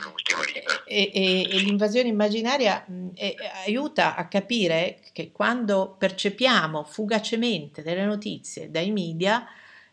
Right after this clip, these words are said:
Speaker 2: è doveroso invece approfondire, perché così come la politica,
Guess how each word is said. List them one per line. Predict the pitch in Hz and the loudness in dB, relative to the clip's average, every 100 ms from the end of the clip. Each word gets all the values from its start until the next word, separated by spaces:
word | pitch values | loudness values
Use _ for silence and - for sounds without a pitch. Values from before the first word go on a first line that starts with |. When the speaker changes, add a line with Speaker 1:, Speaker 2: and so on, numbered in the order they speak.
| - | -10
Speaker 2:
è | - 220 208 - _ - | 2 2 2 -10 _ -18
doveroso | - 190 208 196 220 185 160 156 - | -2 2 4 4 6 4 2 -2 -2
invece | 170 175 185 180 160 | -4 0 0 -2 -6
approfondire, | - 202 196 240 233 147 151 165 | -2 -2 0 0 0 0 -4 -4
perché | 165 208 202 156 160 160 - _ _ | 0 -2 0 0 0 0 -4 _ _
così | 165 160 208 | -6 -4 -4
come | 190 170 | -2 -2
la | 165 | -2
politica, | 160 175 208 262 - 160 165 156 151 147 | -2 -2 0 -2 -4 -10 -4 -2 -2 -4